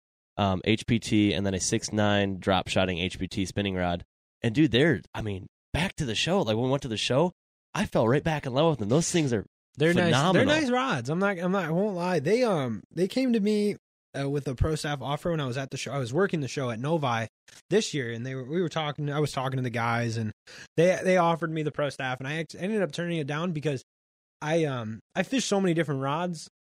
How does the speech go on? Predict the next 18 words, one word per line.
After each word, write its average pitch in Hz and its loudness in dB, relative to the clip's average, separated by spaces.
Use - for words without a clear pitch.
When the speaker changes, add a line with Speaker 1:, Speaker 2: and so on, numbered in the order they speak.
Speaker 2:
that 135 -4
I 131 -2
would 127 -6
hate 147 -6
to 135 -6
be 127 -2
a 113 -4
walking 120 -4
billboard 139 -6
for 156 0
a 151 0
brand 160 -2
that 123 4
I 110 6
Speaker 1:
Yeah. 92 4
Speaker 2:
don't 131 -2
necessarily 127 -4
support 190 0